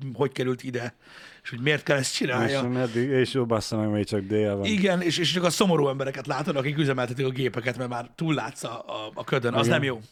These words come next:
Speaker 2: Igen. Meg kimaradsz az olyan élményekből, Pisti, hogy elkezded az elején,
Speaker 1: Mhm.
Speaker 2: ugye a Mekinél,
Speaker 1: Ja, igen.
Speaker 2: haladsz befele, „Anya, anya, anya, vegyünk egy kókuszrudat.”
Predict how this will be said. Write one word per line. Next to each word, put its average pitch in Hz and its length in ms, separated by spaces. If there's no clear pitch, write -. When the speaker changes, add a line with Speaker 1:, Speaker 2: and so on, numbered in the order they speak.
Speaker 2:
Igen. 110 300
Meg 131 600
kimaradsz 117 400
az 117 100
olyan 113 180
élményekből, 107 580
Pisti, 117 300
hogy 110 180
elkezded 117 520
az 98 120
elején, 95 520
Speaker 1:
Mhm. 151 340
Speaker 2:
ugye 104 140
a - 20
Mekinél, 101 500
Speaker 1:
Ja, 170 120
igen. 175 240
Speaker 2:
haladsz 117 280
befele, 127 420
„Anya, 214 260
anya, 214 180
anya, 214 280
vegyünk 202 300
egy 185 140
kókuszrudat.” 185 840